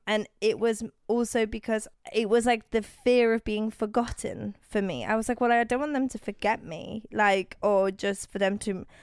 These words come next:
sort of move on without me." I was like, "No, I want to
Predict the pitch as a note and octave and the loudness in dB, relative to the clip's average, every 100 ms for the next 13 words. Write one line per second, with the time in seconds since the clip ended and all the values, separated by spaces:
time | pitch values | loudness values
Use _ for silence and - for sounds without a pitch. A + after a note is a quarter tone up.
0 | - - A#3 A#3 A#3 A3+ A3+ A3 A3+ C#4+ | -20 -8 0 2 4 4 4 6 6 6
1 | B3 G3+ G3 G3 C#4+ A#3 D3+ F3 E3+ G#3 | 2 0 2 4 4 2 -6 -6 -2 0
2 | A3 A#3+ A#3 B3 C4 A#3 A3 A3 G#3+ A#3+ | 0 0 2 4 4 4 0 -4 -4 -8